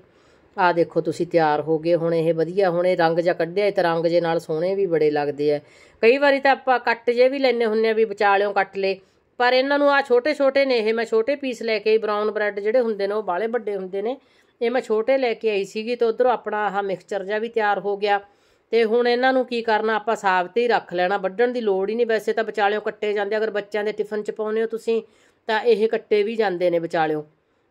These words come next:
ਤੇ ਵੀ ਉਹ ਕਾਗਜ਼ ਜਿਹੇ 'ਚ ਲਵਾ-, ਲਵੇਟ ਕੇ, ਅਮ, ਦੇਖੀ ਨਾ, ਉਹਦੇ 'ਚ ਪਾ ਕੇ ਤੁਸੀਂ ਦੇ ਦਿਓ। ਆਹ ਦੇਖੋ ਤੁਸੀਂ ਆਪਾਂ ਕਰ ਲਏ ਤਿਆਰ, ਤੇ ਉੱਤੇ ਕੀ ਇੱਕ ਰੱਖਤਾ ਟਮਾਟਰ ਦਾ ਪੀਸ, ਜਾਣੀ ਕਿ ਸ਼ੋਅ ਜੀ ਤਾਂ ਆਪਾਂ ਵੀ ਉਵੇਂ ਹੀ ਬਣਾਤੀ।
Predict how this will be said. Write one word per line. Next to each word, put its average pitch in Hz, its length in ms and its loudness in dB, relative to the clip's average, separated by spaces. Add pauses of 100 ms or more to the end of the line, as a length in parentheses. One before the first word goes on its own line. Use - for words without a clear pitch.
(160)
ਤੇ 196 240 0
ਵੀ 202 180 0
ਉਹ 214 220 2
ਕਾਗਜ਼ 196 360 2
ਜਿਹੇ 202 120 0
'ਚ 202 80 -6
ਲਵਾ-, 202 440 -2
ਲਵੇਟ 214 380 2
ਕੇ, 196 300 -2
ਅਮ, 190 360 -10 (340)
ਦੇਖੀ 180 240 -10
ਨਾ, 160 500 -8 (600)
ਉਹਦੇ 220 220 2
'ਚ 240 80 -2
ਪਾ 208 220 0
ਕੇ 214 160 -2
ਤੁਸੀਂ 202 240 -4
ਦੇ 185 180 0
ਦਿਓ। 196 100 0
ਆਹ 202 120 2
ਦੇਖੋ 180 260 -4
ਤੁਸੀਂ 185 220 -6
ਆਪਾਂ 180 200 -4
ਕਰ 180 180 -4
ਲਏ 185 140 -4
ਤਿਆਰ, 180 380 -2
ਤੇ 220 100 -2
ਉੱਤੇ 196 260 -2
ਕੀ 190 120 -6
ਇੱਕ 185 120 -8
ਰੱਖਤਾ 175 360 -4
ਟਮਾਟਰ 175 440 -6
ਦਾ 226 140 -2
ਪੀਸ, 233 320 -6 (520)
ਜਾਣੀ 220 300 2
ਕਿ 240 140 -6
ਸ਼ੋਅ 226 260 2
ਜੀ 269 120 -4
ਤਾਂ 254 120 2
ਆਪਾਂ 208 240 -2
ਵੀ 254 120 -2
ਉਵੇਂ 247 220 4
ਹੀ 220 40 -6
ਬਣਾਤੀ। 240 500 0